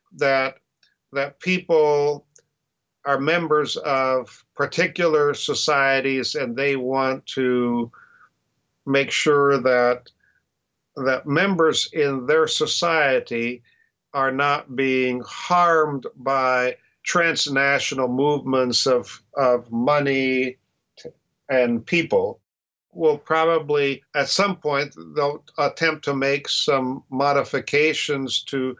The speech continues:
bolster compliance with existing laws. But I would hope that we would also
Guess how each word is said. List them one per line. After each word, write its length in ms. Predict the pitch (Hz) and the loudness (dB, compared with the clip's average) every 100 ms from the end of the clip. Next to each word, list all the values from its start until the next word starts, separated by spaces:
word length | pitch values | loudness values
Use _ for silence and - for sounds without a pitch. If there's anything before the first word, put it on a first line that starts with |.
| - _ | -18 _
bolster 760 | 113 117 165 170 - - 143 123 | -4 2 2 2 -2 -4 -4 -4
compliance 840 | - 131 - 180 185 180 147 - | -6 -10 -4 0 2 2 -2 -4
with 180 | 139 127 | -4 -4
existing 680 | 127 107 165 190 175 139 113 | -6 -2 0 0 -2 -2 0
laws. 560 | 107 104 113 135 - - - - - _ | 0 0 0 -2 -6 -12 -20 -20 -20 _
But 120 | 175 | 0
I 100 | 180 | 2
would 160 | 190 160 | 2 0
hope 340 | - 202 202 190 | 2 2 2 0
that 320 | 170 151 - | 2 2 0
we 140 | 156 | -2
would 180 | 160 156 | 2 2
also 800 | 151 156 160 - 156 143 139 | 4 4 2 0 0 0 0